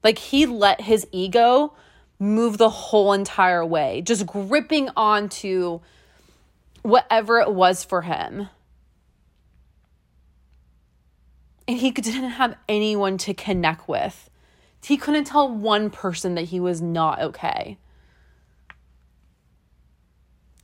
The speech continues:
And I just wanna say, too, coming back to the, this is why I, like, the, like, I want to highlight this paradox where you could be in compassion for this and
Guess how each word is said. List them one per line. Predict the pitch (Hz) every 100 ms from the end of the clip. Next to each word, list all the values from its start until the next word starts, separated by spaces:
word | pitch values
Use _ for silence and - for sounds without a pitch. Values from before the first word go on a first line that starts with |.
| _ 277
And | 277
I |
just | 294 294
wanna | 381 359
say, | - 254 233
too, | - - 247
coming | 196 214 220 220 196
back | 175 190 -
to | 240
the, | 208 196 170 165 - _ _ _ _ _ _ _ _ _ - _ -
this | 247
is | 277
why | 208 214 220
I, | 214 202
like, | 190 202
the, | 208 -
like, | 190 185 -
I | 185 196
want | 185 196 202
to | 226
highlight | 214 - 202 220 202 185
this | 196 -
paradox | - 185 196 196 180 170 - -
where | 185 175 180 - -
you | 220 240
could | 302 208 -
be | 202 214
in | - 214
compassion | 196 214 185 - - 185 - 285
for | 285 311
this | 294 311 302
and | 226